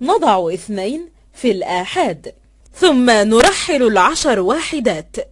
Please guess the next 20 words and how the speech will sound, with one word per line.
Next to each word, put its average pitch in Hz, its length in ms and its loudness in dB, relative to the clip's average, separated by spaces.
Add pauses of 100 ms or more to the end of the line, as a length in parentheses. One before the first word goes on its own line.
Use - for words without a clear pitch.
(580)
لتصبح 233 720 -2
واحد 226 480 -2 (380)
في 294 200 0
منزلة 214 560 -2
العشرات. 190 720 -4 (640)
والآن 208 720 -2 (320)
هيا 349 380 4
نجمع 233 480 -2
العشرات 214 680 -2
مع 202 320 -2
العشرات. 202 680 -6 (580)
لدينا 294 520 4
عشر 277 480 -2
وحدة 170 640 -4
جديدة، 190 540 -6 (580)
نجمعها 269 840 0
مع 208 340 -2
ثلاثة 170 680 -2 (500)
يصبح 247 480 0
لدينا 196 640 0